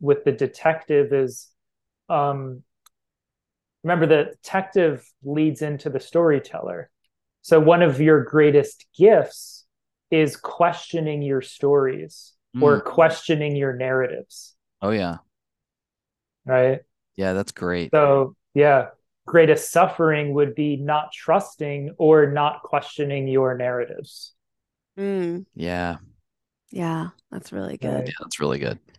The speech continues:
Speaker 3: It's, it reminds me of the image of the snake that's eating its tail, you know,
Speaker 1: Yeah.
Speaker 3: that old
Speaker 1: The
Speaker 3: ancient
Speaker 1: Ouroboros.
Speaker 2: Yeah.
Speaker 1: Yeah.
Speaker 3: And it's like, it, it, this is that,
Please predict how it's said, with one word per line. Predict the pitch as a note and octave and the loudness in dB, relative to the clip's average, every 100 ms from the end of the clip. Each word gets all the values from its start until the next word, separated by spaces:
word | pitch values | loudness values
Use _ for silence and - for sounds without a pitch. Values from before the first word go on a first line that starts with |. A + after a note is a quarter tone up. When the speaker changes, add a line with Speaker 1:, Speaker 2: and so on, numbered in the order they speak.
| _ _ | _ _
Speaker 3:
It's, | - G3+ | -2 -2
it | - G#3+ | 2 4
reminds | G3+ G3+ G3 G#3 | 4 4 4 4
me | G#3 G3 | 4 4
of | F3 | 2
the | F3+ | 0
image | - F#3 F3+ | 2 2 2
of | F3+ E3+ | 0 -2
the | F3 | -4
snake | - - E3+ F3 | -4 -4 -2 -2
that's | - F3+ - | -4 -8 -6
eating | D3 F3+ F3 | -6 -4 -4
its | E3+ - | -6 -10
tail, | - F3+ E3+ F3+ A3 _ | -10 -8 -4 -6 -8 _
you | G3+ G3 | -6 -2
know, | F#3+ | 2
Speaker 1:
Yeah. | |
Speaker 3:
that | D3 - - | 2 0 -8
old | F#3 F3+ F3 | -6 -4 -2
Speaker 1:
The | - | -2
Speaker 3:
ancient | F3+ | 4
Speaker 1:
Ouroboros. | C#3+ C#3+ B2+ C#3 C3+ B2+ - - - _ | 6 6 4 4 4 0 -6 -20 -20 _
Speaker 2:
Yeah. | A2+ C3+ | -2 0
Speaker 1:
Yeah. | C3+ | 0
Speaker 3:
And | G3+ | -4
it's | G3 - | -10 -8
like, | G3 F3+ E3+ - _ _ _ _ _ _ _ _ _ _ _ _ | -4 -4 -6 -14 _ _ _ _ _ _ _ _ _ _ _ _
it, | - - - C2 - | -8 -8 -8 -10 -8
it, | - - | -6 -4
this | F#3 G3+ G#3 | -4 -4 -2
is | G3 F3+ | -2 -2
that, | F3 D#3+ - - | -4 -6 -8 -18